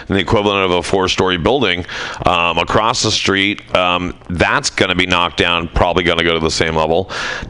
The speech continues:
Now, kitty corner to it, they have a two-story building, or I'm sorry, across the street they have a two-story building where Pete's Coffee is, and then if you go kitty corner to the restaurant, one-story building maybe. I think one or two story,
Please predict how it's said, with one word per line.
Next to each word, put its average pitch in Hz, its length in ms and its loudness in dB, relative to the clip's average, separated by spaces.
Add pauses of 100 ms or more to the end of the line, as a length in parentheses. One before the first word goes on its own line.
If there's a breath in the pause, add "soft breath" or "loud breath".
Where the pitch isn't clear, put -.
Now, 98 180 2
kitty 151 340 0
corner 101 360 2
to 90 280 0
it, 90 220 0
they 92 160 2
have 95 120 2
a 90 40 0
two-story 101 640 0
building, 82 580 0
or 90 100 2
I'm 87 160 2
sorry, 85 240 2
across 104 300 0
the - 20 -2
street 104 180 0
they 90 200 2
have 85 140 -2
a 85 80 0
two-story 101 500 0
building 85 300 0
where 80 100 0
Pete's 95 260 -2
Coffee 98 480 0
is, 78 340 -2 (360 loud breath)
and 87 180 -2
then 90 160 2
if 87 200 -2
you 92 120 0
go 87 380 2
kitty 147 300 0
corner 92 320 0
to 92 100 -2
the 90 100 2
restaurant, 101 500 0
one-story 101 480 0
building 73 440 -2
maybe. - 420 -4 (840 loud breath)
I - 60 0
think - 520 -2 (360 loud breath)
one 90 200 0
or 85 80 0
two 82 260 -2
story, 71 520 -2